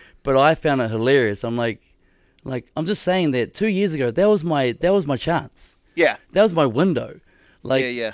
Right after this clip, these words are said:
Speaker 1: you know, but I thought, like, that window was always gonna stay open. Like, the whole suicide is always gonna be an option.
Speaker 2: Yeah, now, nah.
Speaker 1: Now, like, it's, he's just like, he couldn't get his head around, one, there was an option in the first place.
Speaker 2: Yeah.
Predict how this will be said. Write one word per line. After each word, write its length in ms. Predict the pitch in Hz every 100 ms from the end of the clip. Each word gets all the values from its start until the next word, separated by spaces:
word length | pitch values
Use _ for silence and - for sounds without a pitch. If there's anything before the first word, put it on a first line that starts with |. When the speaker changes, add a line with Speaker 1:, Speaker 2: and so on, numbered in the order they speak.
| -
Speaker 1:
you 120 | 175
know, 120 | 151 135
but 180 | 147
I 120 | 170 202
thought, 300 | 196 156 95
like, 240 | 123 -
that 200 | 143 123
window 300 | 131 131 117
was 140 | 120
always 180 | 120 127
gonna 140 | 107 107
stay 280 | - 113
open. 340 | 101 139 - -
Like, 260 | - 95 -
the 100 | 98
whole 160 | 107
suicide 680 | 92 - 113 123 - 107 101
is 180 | 98 98
always 240 | 117 165
gonna 120 | 107
be 60 | 101
an 100 | 101
option. 400 | 95 - - - _
Speaker 2:
Yeah, 200 | 98 92 101
now, 200 | 104 98
nah. 180 | 95 87 _ _ -
Speaker 1:
Now, 300 | 175 208 190
like, 240 | 147 135
it's, 400 | 151 - - - _ _ _
he's 280 | _ - 151
just 140 | 143 123
like, 220 | 117 107 _ _ _ _ _
he 140 | - 139
couldn't 200 | 170 170
get 100 | 151
his 100 | 139
head 180 | 127 127
around, 240 | 127 120
one, 240 | 123 135 123
there 120 | 110
was 100 | 104
an 80 | 107
option 240 | 110 110
in 40 | 101
the 40 |
first 280 | 104 110 107
place. 420 | - - - - -
Speaker 2:
Yeah. 200 | 104